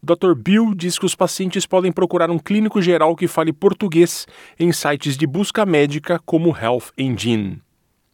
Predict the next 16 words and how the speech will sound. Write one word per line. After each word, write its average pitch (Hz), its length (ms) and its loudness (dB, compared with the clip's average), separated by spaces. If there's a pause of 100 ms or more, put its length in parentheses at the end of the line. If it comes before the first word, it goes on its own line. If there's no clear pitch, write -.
(680)
As 117 220 -4
clínicas 143 380 0
médicas 135 360 0
costumam 147 320 -2
contratar 143 400 0
o 147 40 -4
serviço 147 440 -2
de 185 120 -6
tradução 175 480 2
e - 20 2
interpretação, 190 800 0 (800)
o 135 160 2
T 202 340 -2 (120)
I 156 280 0
S 143 380 0
National, 143 640 0